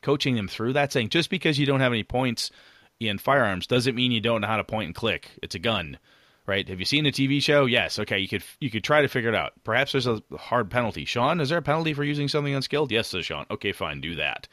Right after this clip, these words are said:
So there's ways that you can help coach and mentor the, the less experienced, which helps them break out of those rigidly, you know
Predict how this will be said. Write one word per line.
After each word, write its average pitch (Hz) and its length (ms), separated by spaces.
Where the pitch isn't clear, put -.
So 117 200
there's 113 200
ways 120 380
that 101 220
you 101 120
can 87 300
help 123 220
coach 117 280
and 104 80
mentor 98 320
the, 87 180
the 95 260
less 104 240
experienced, 85 720
which - 440
helps 107 260
them 90 420
break 92 220
out 127 180
of 110 80
those 98 320
rigidly, 101 600
you 101 120
know 90 160